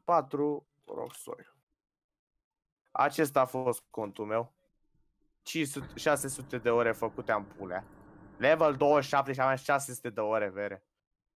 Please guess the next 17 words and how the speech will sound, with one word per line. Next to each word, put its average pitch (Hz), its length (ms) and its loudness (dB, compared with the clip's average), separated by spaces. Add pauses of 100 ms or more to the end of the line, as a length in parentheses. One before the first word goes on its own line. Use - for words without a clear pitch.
(320)
Ca 127 180 2
să 139 140 -2
nu 151 120 2
ziceți, 135 420 -6 (320)
eram 170 380 4
un 156 140 -2
praf 139 380 0
la 104 120 0
mafie, 104 300 -4
credeți-mă, 110 520 -4
pe 110 120 -6
cuvânt, 110 320 -10
pe 98 60 -2
atunci, 101 260 -6
eram 117 140 -2
un 110 80 -6
pârlit. 113 520 -6